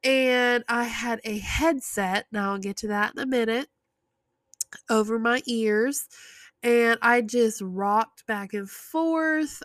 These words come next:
I would lean forward, putting pressure into it, I'd lean back, just whatever it took to constantly move the weight and shift with the contractions, had my legs spread apart,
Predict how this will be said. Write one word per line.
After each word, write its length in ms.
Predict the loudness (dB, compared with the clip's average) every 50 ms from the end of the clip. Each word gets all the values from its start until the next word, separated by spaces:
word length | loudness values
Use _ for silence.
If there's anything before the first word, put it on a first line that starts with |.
| _ -2
I 760 | 0 2 2 4 4 4 4 2 0 -2 -2 -4 -4 -4 -4 -6
would 280 | -6 -6 -6 -6 -6
lean 420 | -6 -4 -4 -2 -2 -2 -4 -6 -8
forward, 540 | -12 -10 -6 -4 -2 -2 -2 -2 -2 -4 -6
putting 320 | -6 -6 -6 -6 -6 -8
pressure 500 | -8 -4 -4 -4 -4 -4 -8 -12 -10 -10
into 500 | -10 -10 -10 -12 -10 -6 -4 -2 -2 -2
it, 180 | -2 -2 -4 -6
I'd 200 | -8 -12 -12 -12
lean 240 | -14 -14 -14 -10
back, 320 | -6 -2 0 0 0 -2 _ -14 -20 -20 -20 -20 -20 _ _ _
just 240 | -6 -4 -4 -4 -4
whatever 540 | -2 0 2 2 4 2 2 2 4 2 2
it 180 | 2 0 -2 -8
took 480 | -8 -4 -2 0 0 0 0 -2 _ -10
to 160 | -12 -12 -12
constantly 880 | -12 -14 -6 -2 -2 -2 -2 -4 -6 -10 -10 -8 -6 -6 -6 -6 -6
move 840 | -8 -8 -6 -4 -2 0 0 0 0 0 0 -2 -4 -6 -8 -16 -20 _ _ _ -20 -20 _ _ _ -6 0
the 140 | 0 0 2
weight 480 | 0 0 -2 2 2 2 0 0 -4 -4
and 160 | -4 -4 -4 -4
shift 580 | -6 -6 -6 -2 0 0 0 -2 -6 -12 -10
with 300 | -6 -4 -4 -4 -4 -6
the 80 | -8 -10
contractions, 1200 | -10 -12 -12 -10 -10 -4 -2 0 0 0 -2 -6 -6 -4 -4 -4 -2 -4 -6 -6 -10 -12 -14 -16 _ -20 -20 -20 _ -12
had 260 | -8 -8 -8 -6 -8
my 100 | -8 -10
legs 300 | -8 -6 -6 -6 -8 -10
spread 260 | -12 -8 -8 -8 -8
apart, 480 | -8 -10 -8 -4 0 0 2 0 0